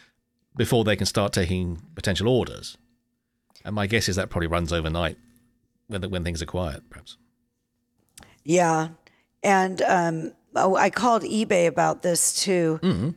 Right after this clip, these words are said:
Speaker 2: And the, what they advised was to end, um, well, no, I could cancel the sale and then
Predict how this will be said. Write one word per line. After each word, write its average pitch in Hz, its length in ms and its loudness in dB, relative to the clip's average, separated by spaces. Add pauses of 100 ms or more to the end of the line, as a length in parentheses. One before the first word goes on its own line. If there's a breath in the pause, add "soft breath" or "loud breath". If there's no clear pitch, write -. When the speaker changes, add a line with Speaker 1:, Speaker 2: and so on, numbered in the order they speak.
Speaker 2:
And 170 420 2
the, 170 340 -2
what 170 220 0
they 196 180 4
advised 160 600 0
was 160 300 0
to - 200 -2
end, 170 440 -2 (1000 soft breath)
um, 143 500 0 (440)
well, 175 220 4
no, 165 220 2
I 156 140 2
could 156 160 -8
cancel 175 420 -2
the 170 100 -4
sale 160 480 2 (360 loud breath)
and 180 160 0
then 170 460 -2